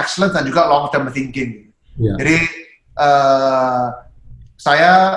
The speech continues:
Speaker 1: eh, berpegang teguh kepada yang selalu Pak Mokhtar katakan bahwa ini yang kita jual belikan ini bukan rumah kok,
Speaker 2: Hmm.
Speaker 1: tapi adalah trust atau
Speaker 2: Ya.
Speaker 1: kepercayaan itu.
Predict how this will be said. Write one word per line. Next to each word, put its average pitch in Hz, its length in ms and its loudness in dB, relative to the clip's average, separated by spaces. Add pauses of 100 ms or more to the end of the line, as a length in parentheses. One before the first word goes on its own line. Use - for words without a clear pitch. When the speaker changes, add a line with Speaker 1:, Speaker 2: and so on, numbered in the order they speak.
(200)
Speaker 1:
eh, 143 320 2
berpegang 139 400 -2
teguh 160 400 0
kepada 131 400 0
yang 135 160 -2
selalu 143 260 -6
Pak 151 140 0
Mokhtar 135 320 -2
katakan 147 480 -2
bahwa 131 500 0 (460)
ini 208 560 -4 (120)
yang 165 200 0
kita - 240 0
jual 156 240 0
belikan 165 320 -2
ini 226 80 0
bukan 175 320 0
rumah 175 320 2
kok, - 160 -12 (640)
Speaker 2:
Hmm. 113 180 -4
Speaker 1:
tapi 175 240 0
adalah 180 400 -2
trust - 600 -4 (360)
atau 135 240 -2
Speaker 2:
Ya. - 60 -2
Speaker 1:
kepercayaan 147 640 0
itu. 127 140 -10